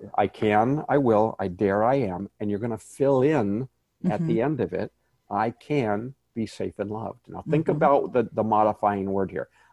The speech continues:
Speaker 1: "I can," that's the modifier, "be safe
Speaker 2: Mm-hmm.
Speaker 1: and loved."
Speaker 2: Like I'm capable. Mm-hmm.
Speaker 1: "I will
Speaker 2: Mm-hmm.
Speaker 1: be safe and loved."
Speaker 2: Mm-hmm. In,
Speaker 1: Now
Speaker 2: in the
Speaker 1: you're ma-,
Speaker 2: future.
Speaker 1: you're, you're
Speaker 2: Mm-hmm.
Speaker 1: making a statement, so we pre-framed it. We're future
Speaker 2: Mm-hmm.
Speaker 1: pacing.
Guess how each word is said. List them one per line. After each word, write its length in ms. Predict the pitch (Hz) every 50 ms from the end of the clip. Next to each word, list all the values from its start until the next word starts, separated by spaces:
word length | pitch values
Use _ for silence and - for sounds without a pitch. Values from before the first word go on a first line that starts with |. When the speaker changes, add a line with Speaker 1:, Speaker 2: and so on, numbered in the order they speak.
| _ _ -
Speaker 1:
"I 240 | 95 92 95 95 - _
can," 720 | - - - 156 160 160 147 117 101 101 104 113 139 156 - _ _ _ _ _ _ _ _ _ _ _
that's 200 | - 85 - -
the 100 | - -
modifier, 560 | 123 117 110 101 98 98 - 98 95 - - - _ _
"be 140 | - 110 98
safe 220 | - - 104 -
Speaker 2:
Mm-hmm. 80 | 151 143
Speaker 1:
and 100 | 95 95
loved." 320 | 92 92 87 - - - _ _ _ _
Speaker 2:
Like 200 | - 160 160 -
I'm 100 | 165 165
capable. 640 | 156 - 214 196 196 170 143 - 139 143 139 - - _ _ _ _ _
Mm-hmm. 220 | - 175 180 - -
Speaker 1:
"I 240 | 101 104 110 117
will 800 | 123 120 113 110 117 139 180 208 180 107 90 92 117 170 214 - _ _ _ _ _ -
Speaker 2:
Mm-hmm. 300 | 165 165 123 147 143 151 156 - _ _ _ _ _ _ _
Speaker 1:
be 120 | - 117 101
safe 320 | - - 110 92 90 -
and 120 | 107 107 107
loved." 300 | 104 98 82 - - -
Speaker 2:
Mm-hmm. 380 | 160 160 160 127 151 160 143 135 -
In, 160 | 151 156 - - - -
Speaker 1:
Now 80 | 175 175
Speaker 2:
in 80 | 175 175
the 80 | -
Speaker 1:
you're 0 |
ma-, 60 | - 220
Speaker 2:
future. 540 | 214 202 202 - - 160 151 135 - - - _ _ _ _ _
Speaker 1:
you're, 140 | - - -
you're 160 | - - - 92
Speaker 2:
Mm-hmm. 140 | 90 98
Speaker 1:
making 180 | 113 110 110 117
a 60 | 131
statement, 480 | - - - 151 151 - - 95 95 -
so 80 | -
we 100 | 98 98
pre-framed 580 | 101 - - 139 127 117 - - 101 92 92 82
it. 120 | 87 -
We're 80 | - 98
future 360 | - - 123 123 110 - - 95
Speaker 2:
Mm-hmm. 80 | 170 147
Speaker 1:
pacing. 360 | 95 - 160 160 - -